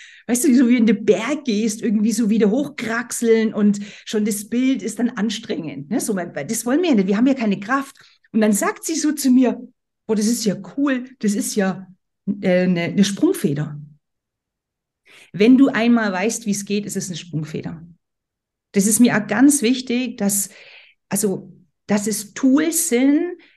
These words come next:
die du immer wieder einsetzen kannst, die in deinen Alltag integrierbar sind und dass du auch weißt, wie praktisch die Umsetzung funktioniert. Also es ist mir,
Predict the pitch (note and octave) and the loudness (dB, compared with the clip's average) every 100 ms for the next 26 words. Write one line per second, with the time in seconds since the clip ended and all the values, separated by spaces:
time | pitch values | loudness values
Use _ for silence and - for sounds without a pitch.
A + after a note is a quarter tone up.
0 | _ _ _ - A#3+ A#3+ A#3+ - C4+ C4+ | _ _ _ 2 4 4 2 0 4 6
1 | C#4 C4+ G#3+ B3 C4+ B3+ - C4 C#4 - | 6 4 2 2 2 -2 -2 0 0 -2
2 | - - G#3 F#3+ F3 D#3+ - - - A3+ | -10 -8 -10 -10 -10 -10 -10 -8 -4 -4
3 | - A3+ A3 A3 A#3 - A3 C#4+ D#4 C4 | 2 2 4 2 0 0 0 0 -2 -4
4 | - G#3 G#3 G3+ G3+ G3 F#3 F#3+ G#3 A3+ | 2 2 2 -2 -2 -2 -6 -4 2 2
5 | A#3+ G3+ F#3 - - G3 F3+ F3 F3+ A#3 | 2 0 0 -4 -6 -6 -10 -8 -4 -2
6 | D4+ C#4+ - - - G3+ A3+ G3 G#3 - | -2 -2 -4 -8 -6 -4 -4 -6 -6 -6
7 | G3+ - - - C#4 D#4 A#3+ A#3+ - A3+ | -8 -8 -6 -2 0 0 -2 -4 -6 -6
8 | A3+ A3+ G#3+ - G3+ G3 B3 G#3 - - | -4 -2 -2 -2 2 8 8 8 2 -12
9 | - _ _ _ _ _ _ _ _ G#3 | -20 _ _ _ _ _ _ _ _ -4
10 | A3 A#3 A3 B3 B3+ B3+ B3+ | -2 0 6 6 6 2 -6